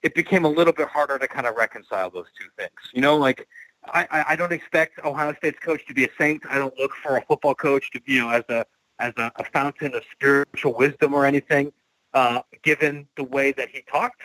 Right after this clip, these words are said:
um, it, you know, I, I think it, it became a little bit harder for me to be as enthusiastically, emotionally all in. So you and I and everyone else and, uh, and people on S B Nation dot com certainly have written a lot about, "Hey, uh, this dude just needs to go buy a boat already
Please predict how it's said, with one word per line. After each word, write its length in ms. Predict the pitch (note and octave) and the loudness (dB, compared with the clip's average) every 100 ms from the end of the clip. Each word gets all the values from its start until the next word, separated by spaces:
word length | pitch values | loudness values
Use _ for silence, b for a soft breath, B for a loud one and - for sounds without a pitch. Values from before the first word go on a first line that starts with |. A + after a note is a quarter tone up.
| - _ - | -20 _ -6
um, 340 | C#3+ C3+ C3+ - | -4 -2 -6 -14
it, 120 | D3 C#3+ | -14 -4
you 80 | D3 | 2
know, 340 | C3 C3+ C3 _ _ D#3+ - | 2 2 -2 _ _ -20 -8
I, 140 | C3 - D3 | -6 -4 -6
I 80 | |
think 220 | C#3+ D#3 D#3 | -4 -8 -8
it, 240 | D3+ D3 | -8 -4
it 100 | F3 | -2
became 220 | G#3 A#3 | 0 2
a 20 | |
little 140 | G3+ F#3+ | 4 4
bit 100 | C#3+ | 4
harder 240 | D#3+ D#3 | 2 2
for 140 | - D3 | 0 -2
me 120 | C#3+ | -2
to 80 | - | 0
be 120 | B2+ | 0
as 120 | A#2+ | 0
enthusiastically, 1000 | B2+ - E3+ C3 C3 B2+ - - A#2+ G#2 B B B - | -2 2 2 4 0 0 -6 -4 -2 -2 B B B 0
emotionally 420 | D3 E3 - C#3 | 2 2 2 2
all 240 | B2+ B2+ | 2 2
in. 120 | B2+ - _ _ _ - | 0 -6 _ _ _ 0
So 280 | C#3 C3 C3 | 0 0 -6
you 220 | D3 F3+ | -2 0
and 80 | D#3+ | 2
I 260 | D#3+ E3 | 2 2
and 200 | E3 C3+ | 2 2
everyone 280 | C#3+ D#3 C#3+ | 0 0 0
else 240 | C#3+ D3+ D3 E3 C#3 | -2 -4 -8 -10 -8
and, 120 | A#2+ | -4
uh, 120 | A#2+ B2 B2+ | -4 -2 -2
and 160 | C#3 - | -4 -4
people 200 | F3+ D3+ | -2 2
on 100 | C#3 | 0
S 100 | C3+ | 0
B 60 | - | 0
Nation 220 | C3+ D3 | -2 0
dot 120 | A#2+ | -4
com 200 | - C#3 | -2 -2
certainly 400 | - F#3+ D#3 B2 | 0 -4 -2 -4
have 160 | A2 A#2 | -2 -2
written 160 | C3+ A#2+ | -2 -2
a 40 | |
lot 160 | C3 C#3 | 0 2
about, 200 | B2+ A2 | 0 2
"Hey, 240 | D#3 C3 _ _ _ - | 2 2 _ _ _ 0
uh, 280 | A#2+ A2+ A2+ _ _ _ _ _ _ _ _ _ - | 2 2 0 _ _ _ _ _ _ _ _ _ -8
this 140 | D#3 | -6
dude 220 | - G3 D#3 | 0 2 2
just 160 | E3+ | -2
needs 160 | F3 - | -4 -4
to 60 | |
go 80 | C#3+ | -4
buy 200 | C3 C3 | -2 -2
a 80 | B2+ | -2
boat 240 | B2+ C3 A#2+ | 0 -2 -2
already 420 | G#2+ G2+ F2+ E2 | -4 -4 -6 -10